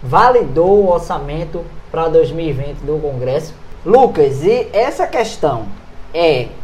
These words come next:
um deboche com a sociedade brasileira, esse valor alto,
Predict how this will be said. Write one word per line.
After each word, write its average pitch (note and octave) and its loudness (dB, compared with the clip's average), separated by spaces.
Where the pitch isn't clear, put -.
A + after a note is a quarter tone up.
um B3 -4
deboche G3+ 4
com G3+ -4
a F#3+ 0
sociedade D#3 -4
brasileira, C#3+ 0
esse E3 -4
valor D3+ 6
alto, - 4